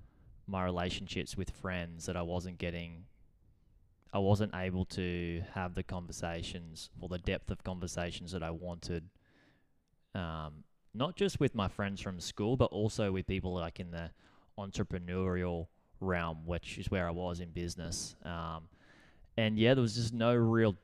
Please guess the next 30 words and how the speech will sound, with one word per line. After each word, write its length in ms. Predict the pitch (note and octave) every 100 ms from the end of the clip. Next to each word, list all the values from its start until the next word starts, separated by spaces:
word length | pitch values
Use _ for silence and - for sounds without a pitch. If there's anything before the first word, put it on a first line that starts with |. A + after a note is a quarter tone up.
| - -
depth 340 | F#2+ G2 - -
and 240 | F#2 F#2+
connection, 1000 | - G2 F#2+ F#2+ G2 - - F#2+ F2+ F2 - - - _ _ _ _ -
uh, 480 | F2+ F2 F2 E2+ D#2+ -
that 160 | G2 -
I 320 | G2 F#2+ G2+
enjoyed 540 | G2+ G2 F#2+ F#2 E2 E2
talking 400 | F2 E2 F2+ E2+
about. 260 | D#2 C#2 - - - - - -
And 160 | - G2+
so 240 | G#2+ A2
I 20 | G#2+
was 140 | G#2
like, 240 | A2+ G#2 - - - _ - - - _ - - _ -
you 80 | C3
know, 160 | A2+ -
and, 240 | B2 B2 -
and 140 | A#2+
you 60 | A#2+
notice 420 | A#2+ A#2+ B2+ A#2+
that 160 | - A2
you 100 | A2
change, 680 | - G2+ F#2 F2+ E2+ E2+ -
you, 200 | G2 F#2
you 280 | G2 F#2+ F#2+
evolve, 480 | F2 F#2 F2 E2
everyone 320 | G2 G2+ F2 E2
does, 540 | F2 E2+ C#2+ - -
whether 220 | - F#2 D#2+
it's 220 | -